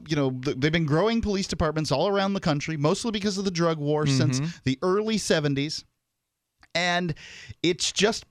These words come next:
Speaker 1: come to the point where normal people are beginning to come to the conclusion that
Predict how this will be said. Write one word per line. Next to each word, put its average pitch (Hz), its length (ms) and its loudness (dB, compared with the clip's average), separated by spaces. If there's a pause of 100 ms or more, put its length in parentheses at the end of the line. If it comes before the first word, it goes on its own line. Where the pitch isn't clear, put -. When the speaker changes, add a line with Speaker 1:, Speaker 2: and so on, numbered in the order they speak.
(160)
Speaker 1:
come 226 320 4
to 220 100 -2
the 185 120 -2
point 240 460 0
where 170 380 2 (640)
normal 262 500 2
people 156 540 -2 (340)
are 156 120 2
beginning 208 440 2
to 220 100 0
come 214 300 2
to 190 80 -2
the 196 120 -2
conclusion 175 960 0 (420)
that 170 180 0